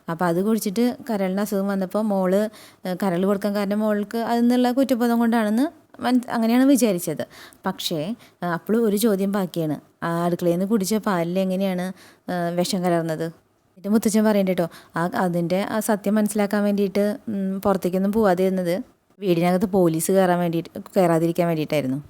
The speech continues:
എന്നാലിപ്പോൾ പുറത്തുള്ളവർക്ക് പോലും കാര്യങ്ങൾ അറിയാവുന്ന രീതിയിലാണ് ഇവിടുത്തെ കാര്യങ്ങൾ. അതൊക്കെ ഒരു പൊട്ടിത്തെറിയുടെ വക്കിലാണ് ഇപ്പം നിൽക്കുന്നത്. ആ ഒരു സമയത്ത് പോലും പറയേണ്ട കാര്യങ്ങളൊന്നും നിങ്ങൾ എന്താ എന്നോട് പറയാത്തതെന്ന് ചോദിക്കണ്ട കേട്ടോ. ഇപ്പോൾ ഒരുത്തൻ, ആ, കാര്യങ്ങളൊക്കെ എന്നോട് വെളിപ്പെടുത്തി. അത് മറ്റൊന്നും കൊണ്ടല്ല, അവൻ്റെ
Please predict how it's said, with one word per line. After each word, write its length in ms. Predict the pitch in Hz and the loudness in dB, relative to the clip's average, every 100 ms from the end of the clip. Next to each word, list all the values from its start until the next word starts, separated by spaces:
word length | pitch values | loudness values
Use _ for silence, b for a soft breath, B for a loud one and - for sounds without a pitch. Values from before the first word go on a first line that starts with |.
| - - - 190 | -20 -20 -12 -4
എന്നാലിപ്പോൾ 380 | 165 170 190 220 | -2 0 0 0
പുറത്തുള്ളവർക്ക് 560 | 240 190 208 214 220 226 | 0 0 -2 -2 -4 -2
പോലും 220 | 233 226 226 | 0 0 0
കാര്യങ്ങൾ 300 | 208 190 196 | 0 0 0
അറിയാവുന്ന 320 | 202 190 190 | 0 0 0
രീതിയിലാണ് 480 | 214 190 185 185 180 | 0 0 0 -2 -4
ഇവിടുത്തെ 420 | - 180 175 180 190 | -6 -6 -6 -4 -2
കാര്യങ്ങൾ. 340 | 180 151 143 - B B - | -2 -4 -6 -10 B B -8
അതൊക്കെ 240 | 170 175 | -4 -2
ഒരു 140 | 180 185 - - | 0 -2 -4 -6
പൊട്ടിത്തെറിയുടെ 440 | - 175 180 165 175 | -6 -4 -4 -2 -2
വക്കിലാണ് 380 | 196 175 175 190 | -2 -2 -2 -2
ഇപ്പം 140 | 202 | -2
നിൽക്കുന്നത്. 380 | 196 196 151 - - - - | -2 -4 -4 -6 -10 -20 -8
ആ 80 | 196 | 2
ഒരു 120 | 269 - | 2 4
സമയത്ത് 320 | 311 254 208 240 | 4 4 4 4
പോലും 180 | 233 226 | 4 4
പറയേണ്ട 320 | 226 190 180 214 | 2 2 2 2
കാര്യങ്ങളൊന്നും 400 | 220 202 208 208 | 2 2 2 2
നിങ്ങൾ 160 | 196 | 2
എന്താ 140 | 196 196 | 2 2
എന്നോട് 200 | 196 180 190 | 2 2 0
പറയാത്തതെന്ന് 560 | 185 170 160 160 165 | 0 0 -2 -4 -2
ചോദിക്കണ്ട 260 | 175 165 156 | -2 -2 -4
കേട്ടോ. 160 | 147 147 B B - | -4 -8 B B -4
ഇപ്പോൾ 240 | 180 196 202 | 0 4 2
ഒരുത്തൻ, 320 | 208 214 233 - 214 | 2 -2 -2 -2 0
ആ, 20 | 202 196 - | 0 0 0
കാര്യങ്ങളൊക്കെ 500 | 196 180 175 180 180 | 0 2 2 0 2
എന്നോട് 180 | 185 175 180 | 2 2 2
വെളിപ്പെടുത്തി. 420 | 160 151 143 - - - _ 214 | 2 -2 -4 -6 -10 -12 _ -6
അത് 200 | 190 196 | -2 2
മറ്റൊന്നും 460 | 247 247 262 262 | 2 2 4 6
കൊണ്ടല്ല, 280 | 269 254 196 220 - | 6 4 2 -4 -6
അവൻ്റെ 300 | 180 170 196 | -4 0 0